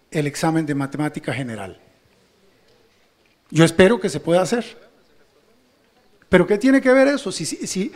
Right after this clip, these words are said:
nunca les he negado la posibilidad de discutir, aunque estemos en desacuerdo. Nunca. Siempre he estado dispuesto a conversar,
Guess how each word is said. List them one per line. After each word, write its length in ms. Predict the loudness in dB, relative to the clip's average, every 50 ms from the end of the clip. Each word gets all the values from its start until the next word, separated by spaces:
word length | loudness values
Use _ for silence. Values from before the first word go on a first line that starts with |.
| -16 -20 -20 -20 _ _ _ _ _ _ _ _
nunca 560 | -2 6 8 10 10 8 6 2 -4 -8 -8 -8 -12 -20 -20 _ _ _ _ _ _ _ _ _ _ _ _ _ _ _ _ _ _ _ _ _ -2
les 240 | 2 2 4 4
he 60 | 4 2
negado 600 | 2 4 6 6 6 6 4 2 -2 -4 -8 -14 -20 _ _ _ _ _ _ _ _
la 200 | 0 2 2 2
posibilidad 540 | 0 -2 -4 -4 -4 -4 -2 0 0 0 0
de 80 | 0 -2
discutir, 480 | -4 -4 -6 -8 -4 -2 -2 -2 -2 -2
aunque 240 | -4 -4 -4 -4 -4
estemos 340 | -2 0 0 2 0 0 -2
en 100 | -4 -6
desacuerdo. 540 | -4 -6 -4 -4 -4 -4 -4 -6 -10 -12 -14 _ _ _ _ _ _ _ _ _ _ _ _ _ _ _ _ _ _ _ _ _ _ _ _ _ _ _ _ _
Nunca. 360 | 4 6 6 6 4 -2 -8 -10 -14 -20 -20 _ _ _ _ _ _ _ _ _ _ _ _ _ _ _ _ _ _ _ _ _ _ _ _ _ _ _ _ _ _ _ _ _ -20 -20 _ _ _ _ _ _ _ _ _ -20 -20 -20 -20 _ -20 -20 _ _ _ _ _ _ _ _
Siempre 480 | -10 -2 2 6 6 6 6 6 4 2
he 20 |
estado 340 | 4 4 6 8 10 10 8
dispuesto 760 | 6 4 -2 -2 2 4 6 6 4 2 -2 -8 -8 -8 -10 -14 -20 _ _ _ _ _ _ _ _ _ _ _ _ _ _ _ _ _ _ _ _ _ _ _ _ _ _ _ _ _ _ _ _ _ _ _ _ _ _ _
a 140 | 2 2 6
conversar, 760 | 8 6 6 6 6 2 2 2 4 6 6 6 6 4 0